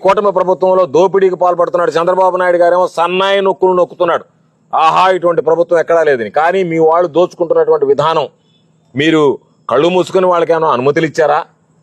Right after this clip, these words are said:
లేదా నటిస్తున్నారా, చూడటం లేదా? అందుకని ఖచ్చితంగా మీరు వీటి మీద మేము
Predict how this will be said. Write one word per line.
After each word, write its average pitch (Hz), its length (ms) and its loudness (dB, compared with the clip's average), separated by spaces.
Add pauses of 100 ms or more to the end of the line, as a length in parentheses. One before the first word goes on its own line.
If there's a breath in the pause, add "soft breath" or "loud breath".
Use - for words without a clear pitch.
(200)
లేదా 185 220 2 (180)
నటిస్తున్నారా, 180 640 0 (160)
చూడటం 185 320 0 (100)
లేదా? 170 220 2 (760)
అందుకని 147 340 0 (120)
ఖచ్చితంగా 185 640 0 (560)
మీరు 170 340 2 (360)
వీటి 143 280 -2
మీద 175 120 2 (140)
మేము 156 160 0